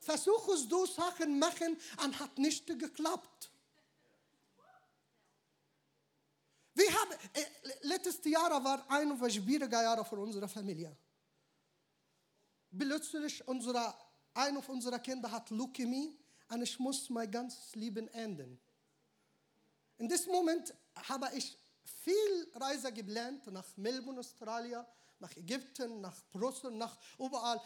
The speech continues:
Und plötzlich kriege ich ein Telefon, „Ich bin in Ägypten, komm sofort nach Hause, dein Kind im Krankenhaus.“ Und dann, was habe ich gemacht? „Gott,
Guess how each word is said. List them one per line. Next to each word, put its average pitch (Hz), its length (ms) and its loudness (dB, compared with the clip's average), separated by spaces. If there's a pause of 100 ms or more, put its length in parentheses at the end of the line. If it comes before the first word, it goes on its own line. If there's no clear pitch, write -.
(120)
Und 233 160 -6
plötzlich 277 500 -6
kriege 277 220 -8
ich 262 140 -8
ein 226 280 -4
Telefon, 277 440 -2
„Ich 185 120 -4
bin 208 140 -4
in 214 140 -2
Ägypten, 247 560 -4
komm 262 260 -2
sofort 233 460 -8
nach 190 180 -8
Hause, 175 400 -4 (320)
dein 214 300 -2
Kind 226 240 -2
im 220 180 -8
Krankenhaus.“ 180 800 -8 (1500)
Und 190 80 -6
dann, 196 140 -4
was 220 180 -4
habe 233 200 -6
ich 214 100 -8
gemacht? 247 320 -6 (1300)
„Gott, 214 220 0